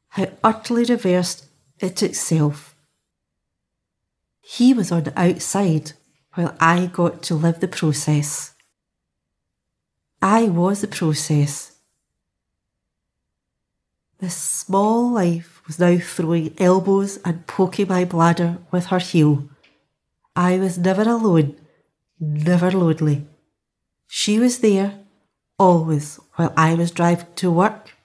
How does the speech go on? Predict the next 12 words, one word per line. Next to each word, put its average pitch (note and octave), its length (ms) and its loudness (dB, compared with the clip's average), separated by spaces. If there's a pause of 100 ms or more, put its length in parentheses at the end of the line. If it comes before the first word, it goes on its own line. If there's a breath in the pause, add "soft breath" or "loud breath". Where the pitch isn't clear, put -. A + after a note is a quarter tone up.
(680 soft breath)
or D#3+ 60 -4
chopping - 480 0
vegetables F3+ 560 -2
for F#3+ 100 -4
a G3+ 80 -2
salad, D#3 600 -2 (840 loud breath)
or E3+ 100 -4
lying E3 440 2
in F3+ 100 -8
bed F3+ 260 0
at G3 160 -4
night, D#3 460 0